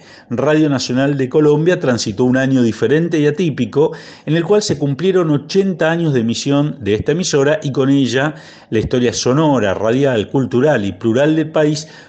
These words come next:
tuvo un año de homenajes. Pero en este año dos mil veintiuno que empezamos a recorrer, la radio pública lanzó su estampilla en homenaje a tantos años de emisión,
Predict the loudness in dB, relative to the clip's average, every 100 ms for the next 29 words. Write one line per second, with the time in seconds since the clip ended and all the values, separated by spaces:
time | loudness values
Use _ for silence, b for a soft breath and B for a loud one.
0 | B -2 4 4 4 2 -4 -12 -2 0
1 | 2 2 2 2 0 -4 -6 -12 -12 -14
2 | -20 _ _ B B B 0 0 0 0
3 | 0 0 0 0 2 0 2 2 2 0
4 | -2 -4 -4 -2 -2 -2 -2 0 0 2
5 | 2 0 -2 B B B -4 0 2 2
6 | 0 0 0 0 0 0 0 -2 -2 -2
7 | -6 -2 0 0 -2 -4 -4 -2 -2 0
8 | 0 -2 -4 -2 0 0 -2 -4 -8 -4
9 | -2 -2 -2 -4 -2 -2 0 0 0 -2
10 | -2 0 0 -2